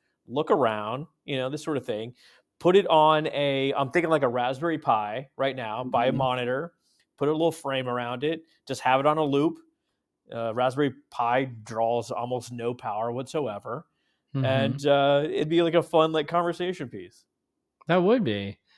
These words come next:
Speaker 2: So I have to go a layer deeper here 'cause I'm, I think it's an awesome idea. Who are the people going to be? That's the
Speaker 1: Uh,
Speaker 2: big question. Like, is it gonna be me? Like, am I gonna be on your wall?
Speaker 1: <laughs>
Speaker 2: Or who,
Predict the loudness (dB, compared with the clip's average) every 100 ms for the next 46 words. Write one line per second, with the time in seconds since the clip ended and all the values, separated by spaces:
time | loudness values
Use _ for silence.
0 | _ 8 10 10 8 0 _ _ -2 4
1 | 4 4 4 6 6 4 2 0 -4 -6
2 | -8 -8 -6 -8 -10 _ -20 -6 -4 -4
3 | -6 -8 0 4 6 4 0 -2 2 2
4 | 2 -2 0 -2 -2 -6 _ _ _ _
5 | _ -4 4 6 8 6 4 0 -2 -2
6 | -2 0 0 -2 -6 -6 -6 -6 -12 _
7 | _ 2 2 2 0 0 0 0 -2 -6
8 | -10 -8 -2 0 2 4 6 6 6 4
9 | 2 0 -4 -8 _ _ -6 -2 2 4
10 | 4 4 4 4 4 6 6 6 6 8
11 | 6 8 4 2 -8 2 6